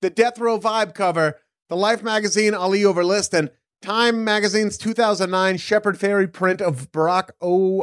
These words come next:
Obama, then the Tom Penny August ninety-six Trans World picture,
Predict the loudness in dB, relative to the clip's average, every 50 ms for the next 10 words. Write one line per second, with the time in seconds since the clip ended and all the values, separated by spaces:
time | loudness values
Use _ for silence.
0 | -6 -8 -4 0 0 2 2 0 0 0 0 2 2 0 0 -4 _ _ _ _
1 | -2 0 2 2 2 2 0 -2 -4 -2 -2 -2 -2 0 0 0 0 0 0 -2
2 | -2 -2 0 0 2 2 0 0 0 -2 -2 -2 -2 -2 -2 -4 -4 -4 -2 -2
3 | -2 -2 0 0 0 0 0 -2 -2 -2 0 0 0 0